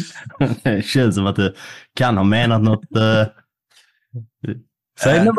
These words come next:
Speaker 1: säg nu vad du tänkte säga, Jonas, här, så ska vi se om
Speaker 2: Jag
Speaker 1: jag ska
Speaker 2: säger bara,
Speaker 1: vrida tillbaka.
Speaker 2: svarar du på frågan istället så är alla lyssnare nöjda. Har det blivit längre sen senast eller är det att du bara inte har ansatt det på typ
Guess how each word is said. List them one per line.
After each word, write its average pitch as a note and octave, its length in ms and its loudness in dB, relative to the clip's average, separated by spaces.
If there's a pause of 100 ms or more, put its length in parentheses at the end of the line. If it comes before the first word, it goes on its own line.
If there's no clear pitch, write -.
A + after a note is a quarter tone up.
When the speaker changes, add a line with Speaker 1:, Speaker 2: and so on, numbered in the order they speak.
(140)
Speaker 1:
säg A3 140 4
nu C4 80 6
vad A#3 100 4
du G3+ 60 4
tänkte D#3+ 360 2
säga, C3 160 2
Jonas, F2+ 360 2
här, F2 140 -2
så F#2 260 -2
ska G#2 140 -2
vi A2 80 2
se C#3 80 4
om C3 60 2
Speaker 2:
Jag B2 60 2
Speaker 1:
jag B2 60 4
ska B2 100 2
Speaker 2:
säger G#2+ 100 0
bara, A2+ 140 -2 (100)
Speaker 1:
vrida A2+ 120 2
tillbaka. A2 220 -2
Speaker 2:
svarar C3 260 0
du B2+ 100 -8
på A2 120 -16
frågan G#2 420 -6
istället F2+ 460 -10
så G2+ 120 -8
är F#2+ 120 -2
alla F#2+ 120 -4
lyssnare F2 400 -8
nöjda. F2 280 -10 (200)
Har B2 260 -2
det A2 80 -10
blivit F#2 300 -14
längre E2 320 -10
sen G2 140 -14
senast F#2+ 440 -10
eller F2+ 320 -8
är E2 40 -12
det F2 100 -8
att F2 120 -8
du F#2+ 100 -12
bara F2 480 -2
inte F#2 220 -10
har E2+ 80 -4
ansatt F#2 360 -8
det F2+ 120 -20
på E2+ 300 -6 (280)
typ C#2+ 160 -12